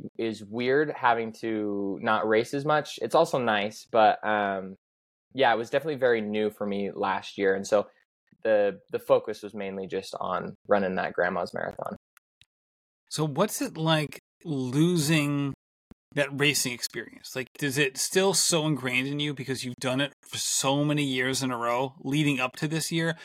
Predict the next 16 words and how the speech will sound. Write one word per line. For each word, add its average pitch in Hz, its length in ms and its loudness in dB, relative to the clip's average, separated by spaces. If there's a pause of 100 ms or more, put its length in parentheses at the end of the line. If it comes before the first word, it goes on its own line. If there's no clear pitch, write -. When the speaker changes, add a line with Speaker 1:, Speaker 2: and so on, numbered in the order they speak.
(180)
Speaker 2:
that 160 120 -4
you 147 100 0
don't 156 300 0
need 143 360 0 (100)
to, 139 200 0
like, 127 240 0 (1080)
build 165 260 2
up 151 180 -2
that 139 200 -2
muscle, 127 380 -2 (180)
right? 135 160 -4
'Cause 139 100 -4
we 160 100 2
all 160 140 2
know 160 120 2
that 135 140 -2